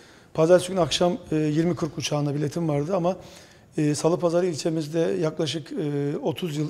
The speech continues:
siyasette bulunmuş, siyasetin duayeni ve on beş yılda Salı Pazarı ilçesinde belediye başkanı olarak hizmet yapmış olan değerli büyüğümüz Hasan Düzenli abimizin vefatını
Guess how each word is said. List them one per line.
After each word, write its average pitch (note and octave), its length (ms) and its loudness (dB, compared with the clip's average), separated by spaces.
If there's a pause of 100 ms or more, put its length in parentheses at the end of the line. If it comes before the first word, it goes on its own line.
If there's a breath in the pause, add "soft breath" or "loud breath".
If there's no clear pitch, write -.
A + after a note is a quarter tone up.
siyasette D3+ 540 -4
bulunmuş, B2+ 360 -4
siyasetin D3 460 -4
duayeni C3+ 420 0 (500 loud breath)
ve F#3 40 4
on G3 240 8
beş F3+ 200 6
yılda E3 160 0
Salı D#3+ 240 -2
Pazarı D#3 260 0
ilçesinde D3 440 -2
belediye D3 280 0
başkanı C#3+ 340 -4
olarak C#3 240 0 (340 loud breath)
hizmet D#3 380 0
yapmış C#3+ 300 -6
olan C#3+ 240 -4
değerli D3 320 0
büyüğümüz C3+ 460 -4 (300 soft breath)
Hasan D3 320 -2
Düzenli C#3 280 -2
abimizin C3 440 -2
vefatını D#3 500 -2